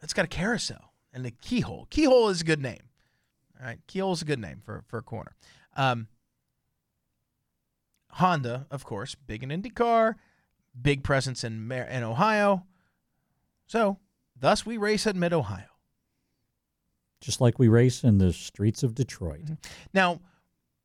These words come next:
Speaker 1: we race at another Honda-owned, well, I don't, um,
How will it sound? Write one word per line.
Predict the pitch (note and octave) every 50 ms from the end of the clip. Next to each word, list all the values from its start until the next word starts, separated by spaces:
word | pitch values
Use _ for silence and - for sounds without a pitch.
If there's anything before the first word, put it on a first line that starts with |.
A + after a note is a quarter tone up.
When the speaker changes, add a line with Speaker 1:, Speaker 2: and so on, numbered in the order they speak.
| _ _ _ _ _ _ _ _ _ _ _ _ _ _ _ _ _ _ _ _ _ _ _ _ _ _ _ _ _ - - -
Speaker 1:
we | D3 E3+ G3
race | F#3 F#3 F#3 F#3 F3+ - F#3+
at | F3
another | E3+ D3+ D3+ F3 G3+ G3+ D3+
Honda-owned, | A2+ - - D3 D3+ D3+ D3+ C#3 D3 - - - C#3+ C3+ B2+ B2+ B2 A#2+ A#2 - -
well, | - D#3+ F3 E3+ D#3 C#3
I | D#3
don't, | F#3+ A#3 F#3+ F#3+ - _ _ - F#3+ E3
um, | E3 E3 D#3+ D#3+ D#3+ D3+ D3 D3 D3 C#3+ C#3 C#3 C3+